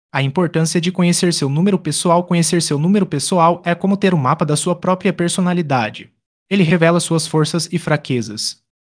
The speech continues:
Isso é especialmente útil em negociações, onde você pode precisar se adaptar a diferentes situações. Aqui está uma tabela simples para te ajudar a entender os números.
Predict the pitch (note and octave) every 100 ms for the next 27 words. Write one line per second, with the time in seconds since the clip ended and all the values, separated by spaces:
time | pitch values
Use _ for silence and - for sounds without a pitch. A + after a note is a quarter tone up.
0 | E3+ F#3+ - G#3+ F#3 G3 A3 - A#3 A3
1 | F#3+ G3 F3 D#3 F3 F3 F3+ F3+ F#3+ G3
2 | - E3+ E3 E3 - - F3+ F3+ D#3+ D#3
3 | F3+ G#3+ G3 - F3+ G3 F3 E3 F3 F#3+
4 | F#3+ G3 - F3+ F#3 G3+ - F3+ F#3 F#3+
5 | - G3 E3+ - E3 A2+ G#2 - - _
6 | _ _ - F3+ G3+ F#3+ E3+ F3+ F#3 D#3
7 | F3+ F#3+ F3+ F3+ F#3 - F3+ E3+ F#3+ F3+
8 | D#3 E3 D#3 E3 D3 D#3+ D#3+ D#3+ D#3+ B2
9 | A2+ -